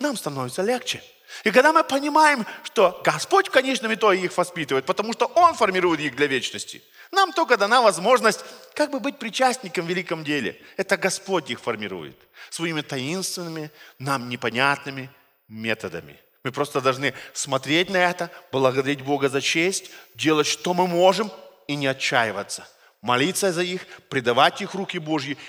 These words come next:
И это поможет нам не наказывать чрезмерно, не терять, э, контроля, не упадать в отчаяние, но исполняться Духом, сказать: «Господи, трудно мне. Вот там не слушали, ну там не слушают.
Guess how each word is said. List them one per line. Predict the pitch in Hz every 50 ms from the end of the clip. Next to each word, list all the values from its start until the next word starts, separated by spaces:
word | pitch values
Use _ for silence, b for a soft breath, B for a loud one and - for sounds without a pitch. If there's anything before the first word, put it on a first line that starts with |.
| B B
И | - 175
это | 202 254 269 - 294
поможет | 285 - 262 226 220 247 247 254 247 - 220
нам | 190 185 196 233 - - - - _ _ _ _ _ _ _ _ _ _ _ B B B B B B _
не | 156 165 170
наказывать | 165 160 - 160 160 147 147 147 147
чрезмерно, | - - 156 147 139 139 156 160 175 208 226 240 247 269 - - - _ _ _ _ _ b b b b b b
не | - 165 180 170
терять, | - 175 160 160 160 156 147 147 - -
э, | 170 156 147 147 147 143 143 139 143 147 143 139
контроля, | - 165 147 143 151 - 180 190 214 240 226 - - B B B B
не | 160 165 170
упадать | 165 - 160 151 165 160 156 160
в |
отчаяние, | 151 147 - - 156 156 151 160 175 190 208 214 214 202 B B B B B
но | 175 196
исполняться | 196 - - - 180 175 185 220 247 262 - - 240 196
Духом, | 160 180 180 165 - 156 156
сказать: | - 170 156 156 156 151
«Господи, | 190 226 233 - - - - 110 101 B B B B _
трудно | - 392 403 381 175 135 113
мне. | 98 92 82 71 65 - - _ _ _ _ _ _ B B B B B -
Вот | - - -
там | 269 277 294 285 285
не | 277
слушали, | - - - 233 214 - 202 190
ну | 175 165 151
там | - 214 233 277 285
не | 269 220
слушают. | - 233 226 - 226 214